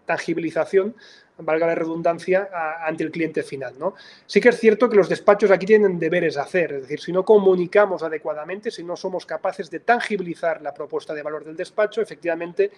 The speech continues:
el único elemento objetivo que siempre tendrá el cliente para ponderar y para comparar será siempre el precio. Por tanto, el precio, aunque aparentemente de entrada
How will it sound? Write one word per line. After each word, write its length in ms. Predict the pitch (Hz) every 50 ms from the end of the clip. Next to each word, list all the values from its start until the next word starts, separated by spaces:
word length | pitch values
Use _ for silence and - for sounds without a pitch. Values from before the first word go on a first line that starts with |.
| _ _ _ _
el 120 | 170 165
único 300 | 170 185 190 190 - 190
elemento 400 | 180 175 170 175 180 170 165 175
objetivo 680 | 185 202 220 220 220 - 208 190 190 190 180 160 151 -
que 100 | 151 139
siempre 360 | - 175 160 156 156 156 151
tendrá 240 | 156 156 156 160 156
el 80 | 151
cliente 400 | 156 165 160 156 151 147 - 139
para 340 | - 143 135 135 131 131 131
ponderar 640 | - _ _ - 156 147 147 147 151 156 175 175 160
y 80 | 143
para 240 | 139 - 143 143 139
comparar 520 | - 147 143 139 - 156 170 196 220 247 - - - - - _
será 240 | - - 170 175 170
siempre 280 | - 170 165 165 165
el 40 | 156
precio. 320 | - 156 139 - - - - _
Por 120 | - 143
tanto, 220 | 143 156 160 180
el 80 | 180 175
precio, 320 | - 190 185 - 202 208
aunque 240 | 190 170 156 - 156
aparentemente 760 | 151 - 160 160 175 190 185 196 185 190 196 190 180 170 170
de 80 | 160 165
entrada 520 | 160 160 185 185 165 147 135 127 123 -